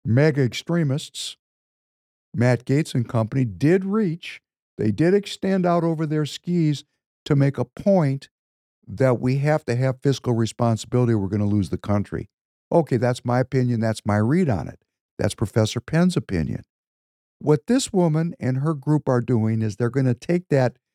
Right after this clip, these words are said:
extension of energy and they're gonna get the Republicans out over their skis. And if they can get away with it, they're going to put Hakeem Jeffries in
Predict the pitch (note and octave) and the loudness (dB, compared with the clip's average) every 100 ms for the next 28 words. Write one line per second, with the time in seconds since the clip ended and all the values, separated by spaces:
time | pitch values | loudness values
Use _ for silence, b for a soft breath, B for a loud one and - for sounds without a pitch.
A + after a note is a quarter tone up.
0 | _ _ _ _ _ _ _ _ - A#2 | _ _ _ _ _ _ _ _ -4 -4
1 | - F#3 F#3+ G3+ D#3 D3 D3 E3 D3+ G#2 | 0 2 2 2 -2 -2 0 0 -2 -2
2 | A#2 A2+ A2+ G#2+ B2 G2+ F#3 G#3 D#3+ C#3 | -2 0 0 0 -2 0 0 0 -2 -2
3 | D#3 D#3 C#3+ C3+ A#2+ C3 B2+ A#2 A#2 A2 | 0 0 -2 -4 0 0 0 -2 -2 -2
4 | - D#3+ D#3 B2+ _ _ _ A2+ - C#3+ | -4 -2 0 -2 _ _ _ -4 2 2
5 | C#3 G3+ G3+ D#3 G3 C4 F#3 - A#2 _ | 4 4 4 4 4 4 2 0 -4 _
6 | _ _ _ - C#3 G3 A3 G3 F#3 E3+ | _ _ _ 0 2 2 2 0 0 -2
7 | C#3 - D#3 C3 G#2+ _ B2 G#2+ - D3 | -8 0 -2 0 -4 _ 0 0 0 2
8 | B3 _ C3 G2 E2+ F#2+ G2 | 2 _ 0 0 0 0 0